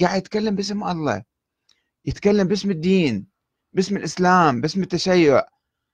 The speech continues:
دا يعطي حكم شرعي، هذا يجوز ولا ما يجوز، يحلل ويحرم. كيف؟ على أي مستند؟ على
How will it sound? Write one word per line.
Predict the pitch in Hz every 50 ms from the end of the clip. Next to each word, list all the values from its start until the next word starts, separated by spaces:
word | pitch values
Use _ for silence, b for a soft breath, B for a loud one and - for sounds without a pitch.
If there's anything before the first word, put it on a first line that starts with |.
| _ _ _ _ _ _ _ _ -
دا | 127 160
يعطي | 196 190 - - 196
حكم | 170 185 214 - 220 196
شرعي، | - 214 208 208 220 - 190 151 113 98
هذا | 98 131 151 160 175
يجوز | 170 156 147 160 208 220 202
ولا | 202 185 180
ما | 170 180 175
يجوز، | 175 156 127 127 117 104 92 - _ _ _ _ _ _ _ _ _ _ _ -
يحلل | 143 127 - 190 233 247 233 208 208 196 175
ويحرم. | 151 147 151 143 - 180 196 196 185 165 139 131
كيف؟ | - - 180 170 156 - - 113 80 - _ _ _ _ _ _ _ _ _ -
على | 175 190 202 202
أي | 247 262 247
مستند؟ | 233 226 - - 190 175 175 175 180 - _ _ _ _ _ _ _ _ _ _ _ _ _ _ _ _ _ _ - -
على | 143 156 156 135 113 107 92